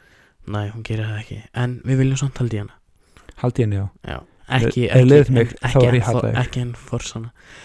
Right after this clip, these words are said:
Speaker 2: Já.
Speaker 1: Um, já. Uh, ég held að þetta sé góður, góður,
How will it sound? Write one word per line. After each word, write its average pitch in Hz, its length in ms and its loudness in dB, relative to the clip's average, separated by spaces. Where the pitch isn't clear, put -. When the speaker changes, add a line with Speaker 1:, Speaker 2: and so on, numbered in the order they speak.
Speaker 2:
Já. 123 300 -2
Speaker 1:
Um, 120 180 -8
já. - 120 -10
Uh, 113 300 -4
ég 101 100 -4
held 123 140 2
að 120 80 2
þetta 120 80 -2
sé 123 80 0
góður, 127 420 2
góður, 131 500 2